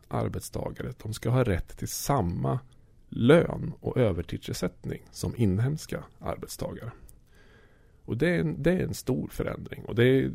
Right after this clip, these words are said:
har lett fram till jättemycket följdfrågor. Och det, man kan säga det är fler frågor än svar där just nu. Nej, staten har tillsatt en utredare som egentligen då ska komma fram till att okej, hur ska vi implementera det här i svensk rätt?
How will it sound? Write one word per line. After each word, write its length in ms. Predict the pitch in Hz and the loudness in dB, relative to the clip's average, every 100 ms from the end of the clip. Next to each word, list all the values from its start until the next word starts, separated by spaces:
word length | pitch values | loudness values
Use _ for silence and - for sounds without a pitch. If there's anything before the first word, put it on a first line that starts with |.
| - - | -6 -6
har 160 | 131 | 0
lett 180 | 117 - | 0 -2
fram 220 | - 87 | -2 -4
till 240 | 90 101 120 | -4 -4 -4
jättemycket 640 | - - - 117 - - | -6 -10 -8 -8 -8 -4
följdfrågor. 720 | 113 92 82 143 64 - - - - - _ - - | 0 0 0 0 0 -4 -12 -14 -20 -20 _ -20 -12
Och 140 | 113 110 | -6 0
det, 400 | 123 131 135 - - 110 - - | 2 2 -2 -8 -12 -16 -18 -18
man 200 | - 113 | -6 -4
kan 120 | 117 113 | -2 -2
säga 200 | 117 113 | 0 0
det 60 | |
är 20 | |
fler 240 | 113 131 123 | -2 -2 -2
frågor 320 | - 120 113 | 0 -2 0
än 80 | 113 | -4
svar 360 | - - - - | -2 -2 -2 -6
där 120 | 190 | -10
just 220 | 127 - | -10 -10
nu. 80 | 107 - - - - - - - - - | -12 -14 -18 -20 -20 -20 -20 -20 -20 -10
Nej, 440 | - 120 - - - - - 101 | -6 -4 -4 -6 -8 -12 -16 -16
staten 420 | - 113 - 98 | -4 -4 -2 -6
har 60 | |
tillsatt 400 | 95 - - 120 | -6 -8 -8 -10
en 100 | 120 | -6
utredare 600 | 120 104 - 135 139 143 143 - - - - | -4 -6 -2 0 2 0 -2 -12 -20 -20 -14
som 200 | - 110 | -4 0
egentligen 300 | 90 82 - - | 0 0 -8 -8
då 120 | - | -10
ska 140 | - | -10
komma 220 | - 90 90 | -8 -8 -6
fram 280 | 85 82 - | -6 -8 -8
till 120 | 95 | -8
att 100 | - | -8
okej, 400 | - 82 80 - - - - - - - | -6 -4 -6 -8 -20 -20 -20 -20 -20 -6
hur 160 | 104 | -4
ska 160 | 95 98 | -2 -4
vi 100 | 107 110 | -4 -4
implementera 840 | 90 101 98 101 - 123 131 - | -4 -2 -2 -2 -2 -2 -2 -4
det 80 | 165 | -4
här 220 | 87 - | -6 -6
i 60 | - | -8
svensk 440 | - 92 110 - | -8 -8 -8 -6
rätt? 480 | 131 - - - | -4 -6 -10 -12